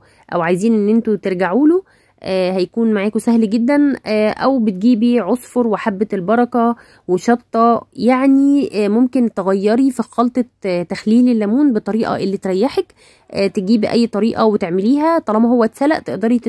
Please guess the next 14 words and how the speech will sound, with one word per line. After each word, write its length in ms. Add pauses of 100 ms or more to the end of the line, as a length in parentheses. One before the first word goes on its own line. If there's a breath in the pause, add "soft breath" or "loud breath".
(140)
تعملي 520
فيه 220
اي 200
حاجة 280
تانية 360
انت 160
عايزاها، 420
او 140
تحطي 420
له 180
اي 200
طعم 320
تاني 480
اضافي، 420